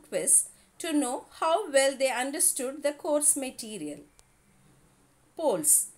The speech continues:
A poll is a way to gather instant feedback from students as they learn by asking the right questions. One-minute papers. Another way to assess students' knowledge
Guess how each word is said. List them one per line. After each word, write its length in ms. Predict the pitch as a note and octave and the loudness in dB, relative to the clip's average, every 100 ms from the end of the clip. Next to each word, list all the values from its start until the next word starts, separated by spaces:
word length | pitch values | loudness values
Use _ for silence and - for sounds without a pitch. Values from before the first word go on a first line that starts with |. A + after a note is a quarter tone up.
| _ | _
A 120 | - C#4 | -4 -4
poll 320 | F4+ F#4 G4+ | -2 -2 0
is 200 | F#4+ D4+ | 2 4
a 60 | |
way 300 | D4 D4 D#4 | 2 0 -2
to 180 | E4+ D4 | -4 -10
gather 560 | G#3 C4 C4 C#4 E4 G4 | -2 0 2 0 -2 -4
instant 600 | D4 F#4+ G#4 - F#4+ G4+ | -4 0 2 2 -2 -4
feedback 640 | - D#4+ C4 D4+ D4+ D#4+ | -4 -6 -4 0 0 0
from 200 | - B3 | -6 -6
students 720 | G#3+ - D4+ C#4+ A3+ - - - _ _ - | -2 -2 0 -2 -2 -6 -8 -10 _ _ 0
as 300 | C#4 G4+ - | 2 4 2
they 180 | F4 D#4+ | 0 2
learn 380 | D4+ F4 F#4+ | 4 4 2
by 120 | C#4 C4 | 0 -2
asking 640 | G#3+ C#4 D4 - E4+ C#4+ | 0 2 4 2 0 -2
the 120 | D#4+ E4 | -2 2
right 320 | C#4+ D4 D4 | 2 2 -2
questions. 800 | D4 A#3 - - C#3 C3 - - - - _ _ _ _ _ _ _ _ _ _ _ _ _ - | -4 2 2 2 -6 -4 -2 -2 -6 -20 _ _ _ _ _ _ _ _ _ _ _ _ _ -4
One-minute 720 | C4+ D#4+ F4+ F4 E4+ F4 - | 4 4 4 2 -2 -4 -4
papers. 640 | C#4+ G#3+ G3+ D#3+ - - - _ _ _ - | -2 -2 -4 -4 -2 -4 -6 _ _ _ -4
Another 500 | C#4+ E4+ G4 G#4+ C#4+ | 2 2 2 -2 4
way 220 | C#4 E4 | 4 4
to 160 | D#4+ C#4+ | 0 2
assess 420 | C#4 - F4+ F4+ | 4 4 4 0
students' 600 | - E4 D#4+ E4 F#4 - | 0 -4 -4 -2 0 -2
knowledge 560 | C4+ A#3 G3 A3+ D4 | -2 -4 -4 -6 -8